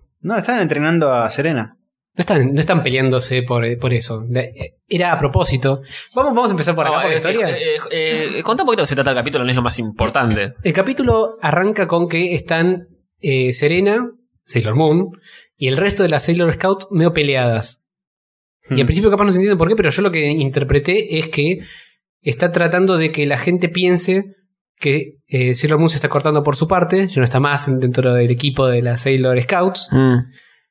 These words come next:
Speaker 2: para que los malos le ofrezcan irse para su bando, porque tenía, estaba Toxido Mask atrapado,
Speaker 3: Mm.
Speaker 2: eh, por los malos, no se querían rescatarla, alguna movida
Speaker 3: Mm.
Speaker 2: así. Y los malos querían robarle la, la,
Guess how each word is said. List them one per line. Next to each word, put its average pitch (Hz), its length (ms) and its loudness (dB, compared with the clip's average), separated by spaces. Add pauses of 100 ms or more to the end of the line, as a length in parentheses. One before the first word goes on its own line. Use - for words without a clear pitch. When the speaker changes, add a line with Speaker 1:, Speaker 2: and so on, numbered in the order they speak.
(500)
Speaker 2:
para 170 240 0
que 180 120 0
los 175 120 2
malos 196 640 0
le 147 120 -2
ofrezcan 175 800 -2 (580)
irse 151 400 0
para 139 160 0
su 170 140 2
bando, 202 420 2 (340)
porque 135 300 0
tenía, 160 440 0
estaba 175 280 0
Toxido 160 340 0
Mask 165 280 -2
atrapado, 139 1120 0 (460)
Speaker 3:
Mm. 143 60 -4
Speaker 2:
eh, 120 600 2
por 131 100 0
los 123 80 0
malos, 139 380 0
no 151 80 0
se - 60 -8
querían 160 180 -2
rescatarla, 139 480 0
alguna 135 200 2
movida 131 260 4
Speaker 3:
Mm. 123 40 4
Speaker 2:
así. 117 240 2 (880)
Y 139 180 0
los 135 120 2
malos 175 240 2
querían 151 500 0
robarle 143 520 0
la, 123 280 0
la, 120 240 -2